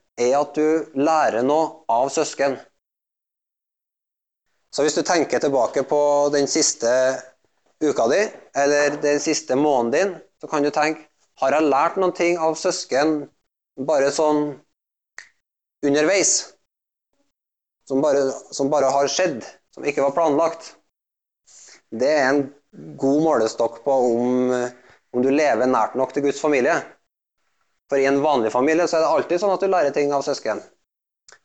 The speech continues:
Og sånn er det Gud ønsker det i familien sin, og at vi skal leve så nært at når ting bare skjer i livet, for eksempel, eh,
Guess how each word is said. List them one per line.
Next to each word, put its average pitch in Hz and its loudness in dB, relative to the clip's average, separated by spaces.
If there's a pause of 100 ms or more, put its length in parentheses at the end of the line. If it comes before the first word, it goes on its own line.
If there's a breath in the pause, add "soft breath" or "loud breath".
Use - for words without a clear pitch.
Og 117 -6
sånn 156 2
er 117 2
det 127 0
Gud 131 2
ønsker 110 -2
det 117 0
i - -2
familien 107 -2
sin, 113 -4
og 139 0
at - -18 (140)
vi 117 -8
skal 131 0
leve 127 2
så 139 0
nært 135 0 (400 soft breath)
at 135 -4
når 135 0
ting 131 0
bare 127 0
skjer 127 0
i 131 2
livet, 131 0 (960 loud breath)
for 120 0
eksempel, 113 0
eh, 110 0